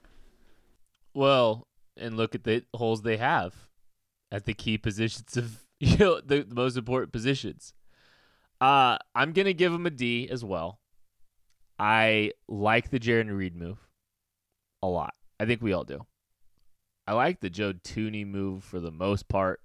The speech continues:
I think I understand why they did it. They wanted to secure a blue chip while making a run at another blue chip.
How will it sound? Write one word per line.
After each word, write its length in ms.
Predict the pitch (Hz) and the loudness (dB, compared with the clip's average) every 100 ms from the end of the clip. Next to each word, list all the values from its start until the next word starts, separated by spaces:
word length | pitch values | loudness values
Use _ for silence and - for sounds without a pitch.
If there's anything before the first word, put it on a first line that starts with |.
| - | -10
I 100 | 90 | -8
think 240 | 101 95 | -8 -4
I 140 | 92 | -2
understand 420 | 92 87 - 90 85 | -2 -6 -8 -10 -8
why 380 | 76 78 87 | -4 0 2
they 120 | 92 95 | 2 0
did 200 | 95 95 | 0 0
it. 180 | 98 - _ _ _ | -2 -6 _ _ _
They 100 | 98 | -4
wanted 300 | 98 98 92 | -2 -2 -4
to 80 | 101 | -4
secure 520 | - 104 - 98 95 | -6 -10 -4 -2 -2
a 100 | 95 | -2
blue 240 | 87 92 | -4 -2
chip 380 | 92 - 95 - - _ _ _ | -4 -2 -2 -2 -6 _ _ _
while 400 | 95 101 98 98 | 0 2 4 0
making 360 | 95 98 - 98 | -4 -8 -8 -8
a 60 | |
run 200 | 92 90 | -6 -4
at 100 | 90 | -4
another 320 | 87 82 80 - | -6 -6 -8 -10
blue 200 | - - | -12 -12
chip. 340 | - - - | -10 -12 -12